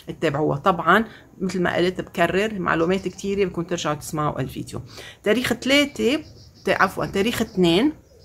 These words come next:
ابتداء من الساعة احداعش صباحًا توقيت العالمي، يعني واحدة الظهر توقيت بيروت، حتى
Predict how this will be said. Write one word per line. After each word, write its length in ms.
ابتداء 520
من 100
الساعة 320
احداعش 560
صباحًا 440
توقيت 420
العالمي، 500
يعني 200
واحدة 260
الظهر 260
توقيت 380
بيروت، 500
حتى 560